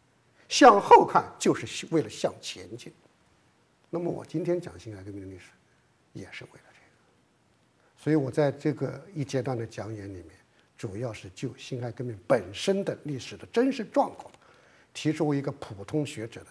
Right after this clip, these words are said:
自己的见解。我希望它比较能够符合历史的真实，也能够让听到我的讲演的朋友认识到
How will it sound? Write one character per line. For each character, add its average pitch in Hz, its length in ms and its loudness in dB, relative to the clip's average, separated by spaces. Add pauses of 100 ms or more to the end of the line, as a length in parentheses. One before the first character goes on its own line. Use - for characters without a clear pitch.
自 - 160 -12
己 - 120 -16
的 - 100 -20
见 - 260 -16
解。 - 120 -20 (600)
我 110 100 -10
希 - 220 -2
望 220 160 0 (480)
它 - 120 -2
比 147 300 -2
较 113 140 -4
能 98 160 -10
够 123 80 -8
符 120 220 -10
合 127 120 -10
历 117 140 -12
史 - 120 -16
的 98 100 -18
真 101 240 -16
实， - 160 -18 (720)
也 127 140 -2
能 135 200 2
够 175 220 2 (260)
让 156 240 4
听 269 220 8
到 214 140 8
我 135 140 -2
的 127 80 -4
讲 120 200 -4
演 104 160 -6
的 95 80 -14
朋 98 240 -10
友 120 120 -6 (340)
认 165 220 4
识 113 140 -8
到 - 220 -14